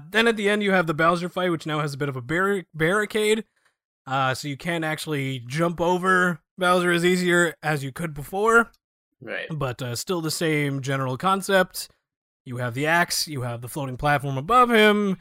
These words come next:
Speaker 1: and you have Bowser.
Speaker 2: Yep.
Speaker 1: Uh, then you take him out and realize this is not the end of the game, so we move on to World three.
Speaker 2: And it's like, how many worlds are there?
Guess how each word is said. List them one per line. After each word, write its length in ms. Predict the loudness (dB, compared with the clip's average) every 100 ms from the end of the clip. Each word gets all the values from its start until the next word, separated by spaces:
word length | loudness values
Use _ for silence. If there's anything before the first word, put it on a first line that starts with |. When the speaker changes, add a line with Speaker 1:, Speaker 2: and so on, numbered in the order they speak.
| _ _ -8
Speaker 1:
and 260 | -4 -4 -4
you 100 | -4
have 400 | -4 -4 -6 -12
Bowser. 400 | -14 -18 -20 -20 _ _ _ _ _ _ _
Speaker 2:
Yep. 200 | -4 -4 -6 _ _ _ _ _ _ _
Speaker 1:
Uh, 320 | 0 2 2
then 140 | 0 -2
you 80 | -2
take 180 | -2
him 80 | 4
out 280 | 6 6 6 2
and 360 | 4 6 4
realize 460 | 4 4 6 4 2
this 160 | -2 -4
is 60 |
not 160 | -4 -2
the 80 | -2
end 100 | -2
of 60 |
the 40 | 4
game, 380 | 6 6 4
so 100 | 2
we 120 | 0 0
move 240 | 0 0
on 340 | 2 2 0
to 140 | -2 -6
World 580 | -2 2 4 4 2 2
three. 720 | 4 4 4 2 0 -2 -4
Speaker 2:
And 140 | -4
it's 140 | -6 -4
like, 220 | -2 -2
how 260 | 2 4 8
many 160 | 8
worlds 400 | 8 10 8 6
are 240 | 4 6 6
there? 480 | 6 4 4 0